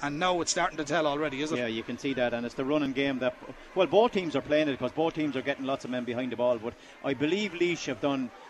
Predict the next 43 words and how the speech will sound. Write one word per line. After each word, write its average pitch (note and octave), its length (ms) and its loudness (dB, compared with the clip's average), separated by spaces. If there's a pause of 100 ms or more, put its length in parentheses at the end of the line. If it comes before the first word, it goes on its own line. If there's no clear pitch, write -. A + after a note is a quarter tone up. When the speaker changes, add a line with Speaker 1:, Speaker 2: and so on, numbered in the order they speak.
Speaker 2:
six - 360 -2
weeks D3+ 460 0
of B2+ 180 -2
non-stop C#3+ 640 2
running, C#3 380 0
running, C3 280 0
running, B2+ 240 -2
running, A#2+ 240 -2
and A#2 180 -6
you A2+ 80 -6
can A#2+ 200 -6
tell C#3+ 300 0
here C3 360 2 (300)
in C3 100 -6
the B2+ 80 -2
last C3 260 0
ten C3+ 160 -4
or A#2+ 60 -2
fifteen B2+ 400 -4
minutes, B2 240 -4
because A2+ 260 -8
Laois C#3 340 -2 (300)
are B2+ 100 -2
staying C#3 360 0
going C3 340 0
the A#2+ 80 -6
way B2+ 160 0
they A#2+ 80 -2
did B2+ 180 0
in, B2 160 -2
in B2 180 -6
the A2+ 60 -6
first B2+ 300 -4
half. A#2+ 220 -2
Carlow B2+ 280 0
are A2+ 140 -2
starting C3 320 -2
to A#2 80 -8
tire B2 260 -2
a A2+ 80 -2
little A2 180 -8
bit, G#2+ 140 -10
Brendan. G#2 260 -8